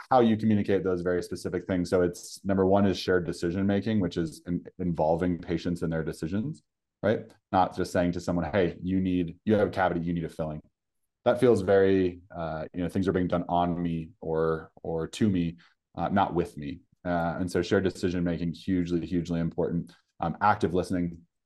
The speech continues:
And I think, you know, active listening is just one of those, yeah, we could spend a, a whole day certainly talking about active listening and, you know, the various, uh, aspects of motivational interviewing, but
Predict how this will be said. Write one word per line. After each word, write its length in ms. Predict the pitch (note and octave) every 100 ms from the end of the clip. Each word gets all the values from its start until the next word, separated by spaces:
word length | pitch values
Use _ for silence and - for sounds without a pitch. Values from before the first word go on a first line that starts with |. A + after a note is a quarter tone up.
| _ _ _ _ -
And 80 | G#2+
I 40 |
think, 420 | A2+ G2 - -
you 60 | F#2+
know, 200 | D2 -
active 240 | F#2 F#2 F2
listening 260 | E2+ F2+
is 60 | E2+
just 120 | D#2
one 100 | E2
of 60 | D#2+
those, 120 | D#2
yeah, 120 | D2+
we 120 | D#2
could 100 | E2
spend 280 | - D#2+ D#2
a, 40 | D#2+ _
a 60 | -
whole 180 | E2+
day 220 | D#2+ D2+ -
certainly 300 | F2+ E2 D#2+
talking 280 | D#2+ D#2 E2
about 160 | D2+ D#2
active 220 | D#2 D#2+
listening 360 | D#2+ D#2+ D#2
and, 140 | D#2+ D#2 - -
you 80 | D#2+
know, 60 |
the 60 | D#2+
various, 340 | F2 E2 - - _ _ _
uh, 200 | E2+ E2 E2+
aspects 320 | D#2+ F2+ -
of 80 | E2+
motivational 380 | E2+ E2 -
interviewing, 420 | D#2+ D#2 D#2+ D#2+ D#2
but 160 | -